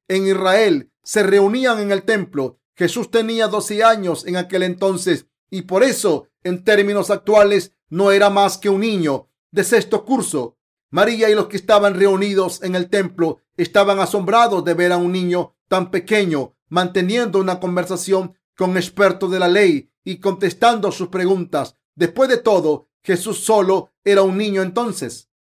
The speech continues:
¿Cómo podía haber aprendido tanto acerca de la ley, llegando a ser un experto y haber sabido todo acerca de las Escrituras? Sin embargo,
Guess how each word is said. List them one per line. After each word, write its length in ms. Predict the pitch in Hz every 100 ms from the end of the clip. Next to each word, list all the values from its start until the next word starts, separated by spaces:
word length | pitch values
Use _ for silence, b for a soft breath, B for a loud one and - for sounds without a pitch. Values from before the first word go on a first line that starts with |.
| _ _
¿Cómo 220 | 294 320
podía 340 | 311 254 240 208
haber 200 | 208 208
aprendido 520 | 202 196 190 202 190
tanto 380 | 208 196 185 170
acerca 440 | - 196 185 180
de 100 | 165
la 100 | 156
ley, 340 | 165 185 180 _ _
llegando 400 | - 175 202 190
a 40 | 175
ser 260 | - 202
un 120 | 180 180
experto 680 | - 196 196 - 151 - _ _
y 100 | -
haber 220 | 175 196 202
sabido 520 | 202 185 214 185 175
todo 240 | 220 202
acerca 460 | 175 - 208 190 165
de 160 | 151 196
las 220 | 185 -
Escrituras? 680 | 175 175 170 170 233 - _ _ _ _ _
Sin 240 | - 240
embargo, 580 | 254 208 180 131 120 -